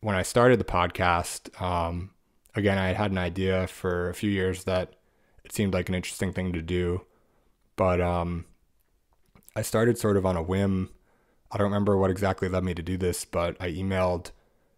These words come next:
uh, Aubrey de Grey and David Sinclair, two leaders in the longevity space,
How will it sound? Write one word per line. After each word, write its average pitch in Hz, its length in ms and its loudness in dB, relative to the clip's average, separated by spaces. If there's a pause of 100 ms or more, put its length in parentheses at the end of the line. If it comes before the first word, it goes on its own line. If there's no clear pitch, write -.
(300)
uh, 90 160 0
Aubrey 98 360 2
de 92 80 -4
Grey 92 560 2 (100)
and 98 180 -4
David 90 260 -2
Sinclair, 87 720 -2 (520)
two 92 640 0 (120)
leaders 92 320 0
in 90 100 -2
the 87 60 -4
longevity 90 500 -2
space, 87 540 -4